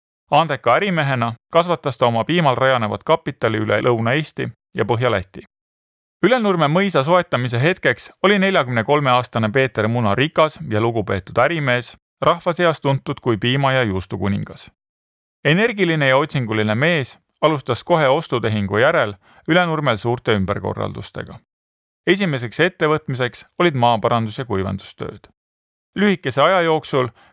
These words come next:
kõigest viie aastaga, kuivendati kakssada hektarit sood ning hariti juurde seitsekümmend hektarit uut põllumaad. Tuhande üheksasaja kolmeteistkümnendal aastal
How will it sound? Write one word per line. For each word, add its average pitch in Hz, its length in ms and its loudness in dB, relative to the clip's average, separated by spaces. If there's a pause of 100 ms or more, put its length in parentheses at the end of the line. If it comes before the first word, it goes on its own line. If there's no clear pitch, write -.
kõigest 175 340 0
viie 165 200 2
aastaga, 135 560 2 (320)
kuivendati 131 520 0
kakssada 127 420 0
hektarit 117 480 -6
sood 160 380 0 (240)
ning 180 140 0
hariti 151 340 0
juurde 120 280 0
seitsekümmend 120 560 -2
hektarit 107 460 -4
uut 95 260 -4
põllumaad. 92 560 -4 (600)
Tuhande 165 260 2
üheksasaja 151 480 0
kolmeteistkümnendal 123 840 0
aastal 131 460 0